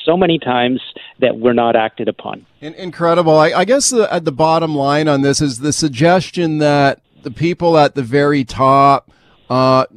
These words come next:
Speaker 2: maybe effectively turned a blind eye to this because the government is taking a big cut of this cash. They must have been raking in profits at the B C Lottery Corporation from, uh, this dirty money coming into casinos.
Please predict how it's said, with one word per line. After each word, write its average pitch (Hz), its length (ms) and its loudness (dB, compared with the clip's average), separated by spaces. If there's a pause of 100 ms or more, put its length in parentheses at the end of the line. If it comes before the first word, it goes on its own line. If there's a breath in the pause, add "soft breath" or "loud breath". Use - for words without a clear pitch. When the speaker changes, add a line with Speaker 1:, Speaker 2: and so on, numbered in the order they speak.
(460)
Speaker 2:
maybe 160 400 0
effectively 147 720 0 (300)
turned 165 420 -6
a 160 60 4
blind 135 640 0
eye 165 240 2
to 180 100 -2
this 170 300 0
because 143 580 -2
the 127 140 -6
government 156 720 0 (140)
is 123 140 -16
taking - 360 -2
a 120 60 -2
big 139 400 -2
cut 156 260 0
of 160 80 0
this 143 180 0
cash. 151 500 2
They 135 120 -4
must 147 240 -2
have 151 100 -4
been 135 140 -2
raking 147 420 0
in 139 180 0
profits 139 800 0 (360 soft breath)
at 131 160 0
the 135 60 -2
B 147 180 2
C 143 160 0
Lottery 143 420 0
Corporation 156 760 0
from, 135 200 -2
uh, 131 140 0
this 120 200 -2
dirty 156 380 2
money 147 320 2
coming 139 320 0
into 139 220 0
casinos. 147 640 -2